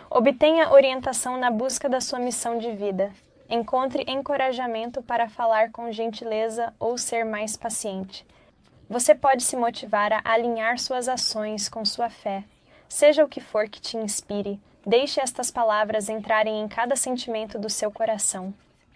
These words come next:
Quando receber com mansidão a palavra, seja um praticante, não apenas um ouvinte, como Tiago escreveu. E assim eu sinto que isso está relacionado com a Escritura.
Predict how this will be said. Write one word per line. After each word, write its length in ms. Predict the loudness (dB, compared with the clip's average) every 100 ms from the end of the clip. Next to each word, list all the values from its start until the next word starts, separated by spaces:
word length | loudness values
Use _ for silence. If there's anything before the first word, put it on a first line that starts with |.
| -10 0
Quando 240 | 2 4
receber 560 | 4 2 2 2 0 0
com 160 | -4
mansidão 680 | -2 -2 -2 -2 0 0 0
a 80 | -2
palavra, 760 | 0 2 4 2 2 -2 -2 -6 _ _
seja 320 | -2 0 0
um 100 | -2
praticante, 920 | 0 0 0 -8 -8 -6 -4 -4 -4
não 180 | -4 -2
apenas 480 | -2 -4 -4 -4 -4
um 140 | -4
ouvinte, 760 | -2 -2 -2 -4 -4 -6 -10 -16 -20 -20 -10
como 220 | -4 -4
Tiago 400 | -4 -4 -2 -2
escreveu. 580 | -4 -4 -8 -4 -4 -4 -10 _ _ _ _ -20 0
E 80 | 6
assim 380 | 6 6 4 4
eu 60 | 2
sinto 280 | 0 -2
que 220 | -6 -4 -2
isso 220 | -2 -2
está 240 | -2 -2
relacionado 760 | 0 2 2 2 -2 -4 -2 -4
com 140 | -4
a 80 | -4
Escritura. 800 | -4 -4 -4 -6 -4 -4 -4